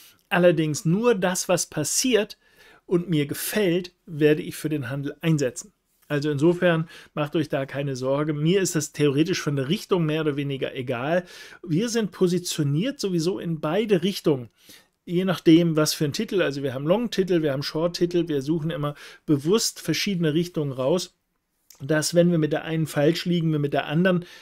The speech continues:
in der Regel, hoffentlich, mehr verdienen, als wir mit der anderen Seite verlieren. Insofern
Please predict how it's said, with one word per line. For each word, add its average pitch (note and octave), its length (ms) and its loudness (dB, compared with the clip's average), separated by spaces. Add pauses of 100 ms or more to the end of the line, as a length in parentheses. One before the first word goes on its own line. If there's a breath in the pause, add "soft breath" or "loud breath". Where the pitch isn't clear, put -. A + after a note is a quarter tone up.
(200 loud breath)
in D#3 100 -6
der B2 180 -4
Regel, G#3 420 6 (180)
hoffentlich, D#3+ 500 -6 (200 soft breath)
mehr E3+ 300 6
verdienen, E3+ 480 2
als D#3+ 200 -4
wir D#3+ 60 0
mit C#3+ 120 -4
der D3 120 -2
anderen C#3+ 240 -6
Seite B2+ 240 -4
verlieren. D3 540 -2
Insofern D3 540 -2